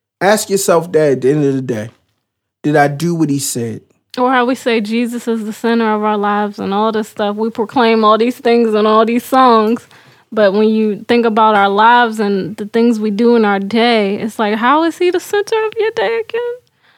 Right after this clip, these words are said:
Speaker 2: How is everything revolving around him?
Speaker 1: Mm.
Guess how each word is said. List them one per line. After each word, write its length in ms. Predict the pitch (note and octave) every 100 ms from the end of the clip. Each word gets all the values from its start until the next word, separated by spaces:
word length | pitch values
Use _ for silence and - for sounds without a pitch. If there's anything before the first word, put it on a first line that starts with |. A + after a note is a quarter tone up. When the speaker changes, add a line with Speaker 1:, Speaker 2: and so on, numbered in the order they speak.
| _ _
Speaker 2:
How 280 | _ - D#4 A4
is 80 | G4+
everything 480 | F#4 F#4+ F#4+ F4 F4
revolving 560 | F4 F4 F4+ G4 F#4
around 340 | F4+ F#4 F#4 F#4
him? 300 | F#4+ G4+ G4+ _
Speaker 1:
Mm. 380 | - F3+ D3+